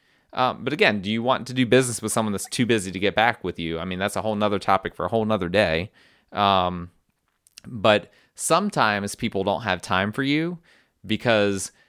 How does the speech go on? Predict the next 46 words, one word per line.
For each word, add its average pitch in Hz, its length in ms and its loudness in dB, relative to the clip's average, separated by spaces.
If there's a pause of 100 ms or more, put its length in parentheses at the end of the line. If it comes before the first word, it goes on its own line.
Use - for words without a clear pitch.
(160)
they're 110 140 0
not 101 200 2
trustworthy. 82 640 -4 (400)
And 95 120 2
I 110 100 8
have 110 180 0
learned 95 300 0
that, 87 260 -2 (440)
uh, 85 380 0
over 110 220 2
and 101 100 -2
over 87 580 -2 (440)
throughout 98 300 2
the 85 80 -6
years. - 440 -10 (880)
So 123 200 4
those 214 180 6
are 202 40 2
my 185 120 4
five 143 260 4
questions. 90 560 0
Do 151 200 4
they 180 220 2
answer 135 440 0
questions 123 420 2
or 107 60 -2
give 110 160 2
advice 104 420 2
that - 180 -4
helps - 380 2
you 110 260 0
but 92 200 -6
could 143 160 2
hurt 143 260 2
them? 92 320 0
Do 98 140 -4
they 101 160 4
admit 104 580 0 (260)
when 107 160 -2
they're 101 140 0
unsure 120 360 2
of 113 100 0
something 104 520 -2
or 98 140 -2
tell 143 340 0
you 107 400 -2